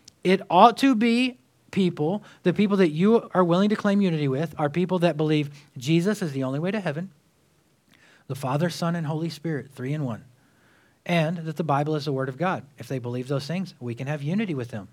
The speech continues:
right? Sometimes we unite over the wrong things, and we call close unity over the wrong things. Um, I heard that this lady was telling this story about her, her, um, her granddaughter. She said her granddaughter came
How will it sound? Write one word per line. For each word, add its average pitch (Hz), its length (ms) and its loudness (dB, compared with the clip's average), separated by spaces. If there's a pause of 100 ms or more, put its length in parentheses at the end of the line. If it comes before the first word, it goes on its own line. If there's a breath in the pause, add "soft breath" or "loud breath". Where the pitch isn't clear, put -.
(120)
right? 165 360 0 (840 soft breath)
Sometimes 202 720 4 (220 soft breath)
we 147 200 2
unite 175 640 4
over 143 560 0 (220)
the 170 160 2
wrong 247 300 6
things, - 460 -4 (240 soft breath)
and 165 140 -2
we 190 140 6
call 190 400 6 (280 soft breath)
close 226 400 6
unity 190 540 4
over 170 280 2
the 165 120 2
wrong 165 280 4
things. 233 400 -6 (340 soft breath)
Um, 165 200 2
I 175 120 4
heard 190 140 4
that 180 200 0
this 165 200 0
lady 190 280 4
was 165 160 0
telling 180 180 0
this 180 100 0
story 170 220 2
about 156 220 2
her, 156 240 -2 (340 loud breath)
her, 151 240 0
um, 120 360 -4 (500)
her 147 160 -4
granddaughter. 147 680 2
She 156 140 -4
said 170 120 0
her 143 100 0
granddaughter 196 440 4
came 185 460 -2